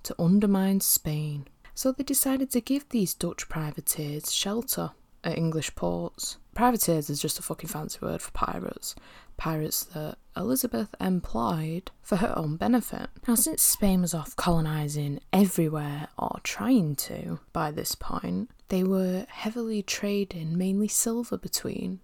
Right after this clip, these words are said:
their colonies. I know. <laughs> Unsurprisingly, privateers took silver from Spanish ships and ports and took it back to England.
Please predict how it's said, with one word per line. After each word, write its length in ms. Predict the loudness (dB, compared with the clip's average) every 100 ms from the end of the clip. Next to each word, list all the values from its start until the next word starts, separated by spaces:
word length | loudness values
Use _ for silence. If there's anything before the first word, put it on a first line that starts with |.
| -8
their 180 | -8 -6
colonies. 680 | -2 -2 -2 -6 -6 -8 -12 -12
I 120 | -8
know. 280 | -6 -6 -6 -8 -12 -10 -12 -20
<laughs> 60 | -16 -14 -12 -14 -16 -16 -16 -18 -20 -20 -2 4
Unsurprisingly, 1000 | 6 6 4 2 0 -2 -2 -2 -2 -2
privateers 760 | -2 0 0 0 0 2 0 0
took 260 | -4 -4 -2
silver 360 | 0 0 -2
from 200 | -6 -4
Spanish 380 | -4 -4 -4 -4
ships 580 | -4 -4 -6 -6 -6 -6 -2
and 160 | -2
ports 460 | 0 -2 -2 -4 -4
and 360 | -4 -4 -6 -8
took 200 | -8 -6
it 60 |
back 200 | -6 -6
to 140 | -4 -2
England. 540 | -2 -2 -2 -4 -8